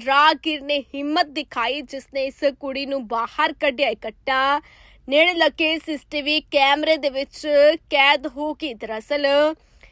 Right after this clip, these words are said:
ਮੇਨ ਬਾਜ਼ਾਰ 'ਚ ਬਿਜਲੀ ਦਾ ਖੰਭਾ ਲਗਾਉਣ ਲਈ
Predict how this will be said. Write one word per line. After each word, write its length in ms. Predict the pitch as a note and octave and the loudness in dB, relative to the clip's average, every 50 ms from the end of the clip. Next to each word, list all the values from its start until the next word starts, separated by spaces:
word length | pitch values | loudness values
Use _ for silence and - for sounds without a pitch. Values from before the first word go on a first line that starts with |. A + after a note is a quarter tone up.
| _ _ _ - | _ _ _ -2
ਮੇਨ 340 | B3 C#4+ D#4+ F4 F4 E4+ D4 | 2 4 6 6 4 4 2
ਬਾਜ਼ਾਰ 440 | C#4+ C#4+ - - C#4+ C4+ C#4 D4 C#4+ | 2 0 2 2 4 4 6 4 2
'ਚ 180 | - - E4 D#4+ | 2 -6 -6 -6
ਬਿਜਲੀ 360 | C#4 A#3+ C4+ - - D4 D4+ | -6 -6 -8 -8 -6 -8 -4
ਦਾ 120 | A#3 D4+ C#4+ - | -4 -4 -4 -4
ਖੰਭਾ 320 | - C4+ C4 C4+ B3+ D#4 D#4 | -6 -8 -6 -2 0 0 0
ਲਗਾਉਣ 380 | D4+ C4 A3 - B3+ C4+ C#4+ D4 | 0 0 -2 0 -2 -2 -2 -2
ਲਈ 120 | D4 | -4